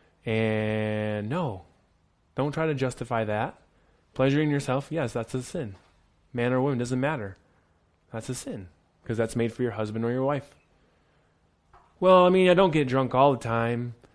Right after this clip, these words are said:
I mean, it's just once in a while. So, so we tend to look for loopholes when we live under the law. We tend to see how far we can push that, that law without actually breaking it.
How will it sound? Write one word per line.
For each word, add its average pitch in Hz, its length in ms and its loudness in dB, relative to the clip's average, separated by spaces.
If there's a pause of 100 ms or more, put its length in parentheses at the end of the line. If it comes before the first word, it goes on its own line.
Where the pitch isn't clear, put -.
(340)
I - 40 -10
mean, 135 280 0
it's 131 80 -4
just 151 180 -6
once 131 220 2
in 120 80 0
a - 20 0
while. 117 240 0
So, 156 220 -6 (240)
so 131 160 0
we 127 160 0
tend 175 420 -2
to 151 60 2
look 143 260 2
for 120 180 -2
loopholes 113 640 -4
when 117 120 -2
we 120 120 0
live 127 380 2
under 120 220 -2
the 107 100 -4
law. 113 320 0 (260)
We 123 100 -4
tend 160 200 0
to 147 60 0
see 151 160 -4
how 123 140 0
far 147 280 0
we 131 100 -2
can 113 160 -8
push 143 340 -6
that, 104 300 -2 (280)
that 117 180 0
law 107 360 0
without 113 280 -4
actually 117 300 -6
breaking 110 400 -6
it. 98 120 -10